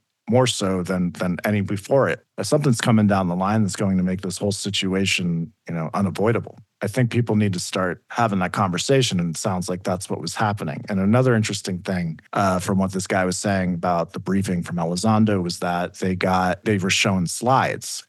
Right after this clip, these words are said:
and apparently it sounds like they were shown images of craft. And the guy was saying how, you know, <laughs> "I, I didn't really understand, like, I'm not a subject matter expert,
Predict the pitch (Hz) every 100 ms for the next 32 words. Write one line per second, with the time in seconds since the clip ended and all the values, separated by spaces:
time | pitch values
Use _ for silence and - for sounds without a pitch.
0 | 107 98 95 80 131 147 95 90 82 104
1 | 92 92 95 95 87 85 - 90 82 113
2 | 127 113 85 67 - - 87 - - 123
3 | 76 - - 98 95 95 110 104 95 113
4 | 101 95 87 95 90 85 - _ - 104
5 | 101 156 127 113 110 120 113 104 110 104
6 | 101 101 90 - 123 117 101 92 98 104
7 | 92 131 120 107 107 101 92 101 - 98
8 | 95